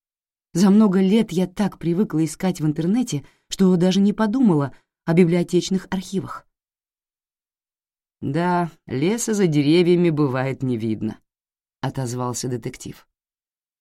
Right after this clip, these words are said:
«Иногда тот, кто теснее всего связан с расследованием, не замечает очевидного. Когда ко мне пришла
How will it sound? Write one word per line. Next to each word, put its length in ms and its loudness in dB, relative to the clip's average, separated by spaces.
«Иногда 500 2
тот, 300 -4
кто 180 -4
теснее 500 -2
всего 440 -2
связан 480 -4
с 140 -10
расследованием, 800 -4
не 120 4
замечает 480 0
очевидного. 580 -8
Когда 360 0
ко 160 -2
мне 300 4
пришла 420 -4